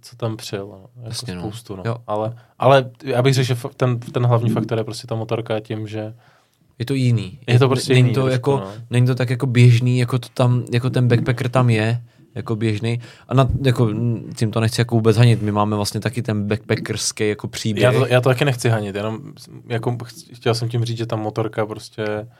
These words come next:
Speaker 2: Ti otevře dveře prostě.
Speaker 1: Fakt
Speaker 2: A
Speaker 1: úplně
Speaker 2: stejně jako
Speaker 1: neskutečně.
Speaker 2: asi i v tom Mongolsku a kdekoliv, že jo, kam
Speaker 1: Jo,
Speaker 2: si ty
Speaker 1: jo.
Speaker 2: přijel, jako tam se, a to je jedna otázka, na kterou jsem se chtěl ještě zeptat, ehm, nechci jako od toho uskakovat, že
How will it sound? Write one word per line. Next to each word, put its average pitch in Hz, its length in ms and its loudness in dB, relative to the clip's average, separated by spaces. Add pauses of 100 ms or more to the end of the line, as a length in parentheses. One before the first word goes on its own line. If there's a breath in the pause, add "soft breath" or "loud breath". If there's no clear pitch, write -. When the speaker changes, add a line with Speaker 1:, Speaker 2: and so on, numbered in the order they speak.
(120 soft breath)
Speaker 2:
Ti 120 100 0
otevře 107 360 -2
dveře 98 300 -2
prostě. - 280 -10
Speaker 1:
Fakt 120 180 2
Speaker 2:
A - 20 -4
Speaker 1:
úplně 117 200 2
Speaker 2:
stejně 131 260 4
jako 131 120 -2
Speaker 1:
neskutečně. 127 220 0
Speaker 2:
asi 135 40 0
i - 20 0
v 123 60 -2
tom 139 160 2
Mongolsku 123 580 4
a 127 60 4
kdekoliv, 127 400 6
že 110 60 2
jo, 110 60 4
kam 120 160 2
Speaker 1:
Jo, 117 60 6
Speaker 2:
si 117 140 6
ty 113 100 4
Speaker 1:
jo. 123 40 4
Speaker 2:
přijel, 123 260 2
jako 127 200 2
tam 127 160 2
se, 127 220 0 (400 loud breath)
a 117 80 0 (120)
to 127 140 4
je 117 80 8
jedna 120 180 6
otázka, 120 400 2
na 113 80 2
kterou 117 200 2
jsem 117 160 -2
se 117 100 -4
chtěl 117 160 -4
ještě 113 180 -2
zeptat, 117 360 0
ehm, 101 680 -2
nechci 107 360 -2
jako 110 200 0
od 110 40 0
toho 110 180 0
uskakovat, 107 440 -2
že 110 120 0